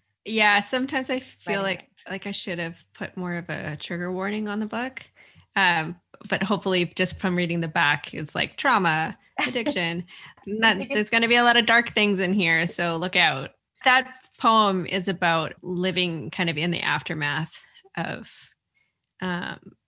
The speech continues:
Speaker 1: of an assault and kind of living with that person in your community and,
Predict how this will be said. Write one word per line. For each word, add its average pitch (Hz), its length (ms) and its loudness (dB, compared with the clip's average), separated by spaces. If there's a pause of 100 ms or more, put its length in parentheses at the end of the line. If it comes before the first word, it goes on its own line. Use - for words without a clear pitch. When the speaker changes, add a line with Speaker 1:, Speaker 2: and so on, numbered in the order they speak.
Speaker 1:
of 170 100 -8
an 165 120 -6
assault - 540 -12 (1000)
and 156 400 -2 (180)
kind 156 200 -6
of 156 120 -10
living 156 300 -6
with 156 160 -8
that - 220 -6
person - 680 -10
in 170 140 -6
your 147 120 -8
community - 800 -10 (200)
and, 151 440 -6